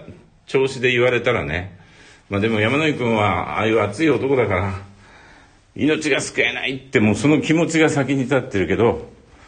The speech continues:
あのー、それにしては中身はいい議論だったんですよ。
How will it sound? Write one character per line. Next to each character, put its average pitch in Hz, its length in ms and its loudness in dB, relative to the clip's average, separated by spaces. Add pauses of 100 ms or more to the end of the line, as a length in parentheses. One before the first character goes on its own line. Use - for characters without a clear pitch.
(200)
あ 113 160 0
の 123 480 2
ー、 - 380 -16
そ - 120 -4
れ 165 140 0
に 170 80 -2
し - 100 -6
て 160 80 2
は 98 260 4
中 139 340 2
身 151 140 2
は 92 60 0
い 107 200 0
い 87 60 -4
議 101 80 -4
論 101 160 -2
だ 82 80 -2
っ - 40 -10
た 87 120 -8
ん 80 60 -6
で 76 80 -6
す - 100 -12
よ。 65 100 -8